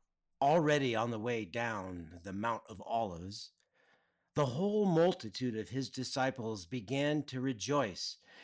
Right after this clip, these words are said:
and praise God with a loud voice for all the mighty works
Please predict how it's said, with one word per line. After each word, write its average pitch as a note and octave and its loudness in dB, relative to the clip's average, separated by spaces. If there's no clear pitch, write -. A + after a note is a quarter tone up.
and D3 -2
praise E3+ 2
God C3 2
with A2 -6
a A2+ -4
loud C3 2
voice G#2+ -4
for - -4
all E3+ 6
the C#3 2
mighty C3+ 4
works B2 -4